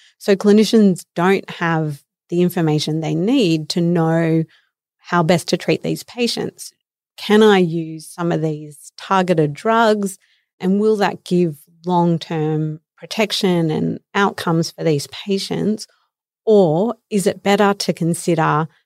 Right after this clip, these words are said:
a bone marrow transplant for these patients? Because if a bone marrow transplant works, that can be curative.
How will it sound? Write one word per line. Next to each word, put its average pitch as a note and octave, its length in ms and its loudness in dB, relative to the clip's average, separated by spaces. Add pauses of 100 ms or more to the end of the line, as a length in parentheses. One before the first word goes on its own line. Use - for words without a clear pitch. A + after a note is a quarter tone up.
(240)
a F#3+ 80 0
bone G3+ 300 6
marrow D#3 300 2
transplant - 640 -8
for - 100 -14
these E3 280 -8
patients? - 720 -14
Because F#3 440 2 (440)
if F#3+ 100 -8
a E3+ 60 -2
bone E3+ 300 2
marrow D#3 260 2
transplant - 760 -6
works, G#3+ 580 0
that - 200 -4
can D#3+ 220 -4
be D#3 260 -14
curative. G#3+ 640 2